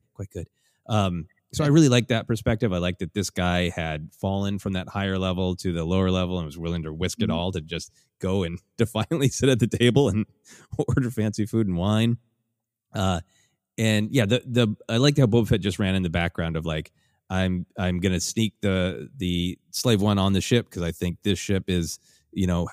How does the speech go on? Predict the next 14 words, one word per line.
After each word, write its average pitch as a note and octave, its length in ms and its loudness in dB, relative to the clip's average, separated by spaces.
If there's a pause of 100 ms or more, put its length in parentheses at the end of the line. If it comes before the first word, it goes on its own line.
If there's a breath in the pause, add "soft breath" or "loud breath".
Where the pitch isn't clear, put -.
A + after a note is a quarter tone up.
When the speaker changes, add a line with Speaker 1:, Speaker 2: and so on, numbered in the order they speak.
Speaker 1:
how F2+ 440 -2 (120)
Solo's G2 360 0
gonna F#2 180 -4
try F#2 200 0
to E2 120 -2
hide." F#2+ 480 0 (380)
And D#2+ 220 -8
then D#2+ 360 -8 (360)
Carl F2 240 -2
Ashton F2 340 -6
kinda F2+ 260 -6
figures E2 380 -4
it F2 100 -4
out G2 300 0